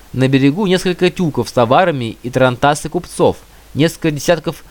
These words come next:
лавчонок, из которых в каждой можно найти все: кремни, сапоги, сахар, свинец, красные товары и прочее, прочее.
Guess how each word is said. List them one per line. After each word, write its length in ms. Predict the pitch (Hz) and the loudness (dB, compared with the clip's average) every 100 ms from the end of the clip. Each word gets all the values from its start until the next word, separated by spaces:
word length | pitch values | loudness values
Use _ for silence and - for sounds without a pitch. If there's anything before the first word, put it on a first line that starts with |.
| - - | -20 -2
лавчонок, 640 | 135 139 - 190 202 156 | 0 0 -2 0 2 0
из 100 | 143 | -2
которых 400 | 143 131 156 151 | -2 0 0 -2
в 60 | - | 0
каждой 460 | 170 196 156 147 | 0 0 -2 -2
можно 280 | 135 147 131 | 0 -2 -2
найти 300 | 139 135 170 | 0 -2 -4
все: 400 | - - 117 69 - - - - - - - - | -8 0 0 0 -6 -20 -20 -20 -20 -20 -20 -4
кремни, 640 | 143 185 175 160 147 127 - - | 0 2 0 0 -2 -2 -8 -12
сапоги, 800 | - 170 190 170 127 139 135 113 - - - - - | -10 -2 2 2 -2 -4 -4 -4 -12 -20 -20 -20 -14
сахар, 600 | - - 160 139 - 113 | -4 2 4 2 -2 -10
свинец, 600 | - 185 175 151 120 - | -8 -4 0 2 0 -2
красные 480 | - 151 143 147 139 | 0 2 0 -4 -2
товары 520 | 143 135 165 196 165 | 2 2 2 2 -2
и 40 | |
прочее, 380 | 135 156 160 156 | -2 -2 -2 -4
прочее. 540 | 156 156 120 - - | 0 0 0 -6 -12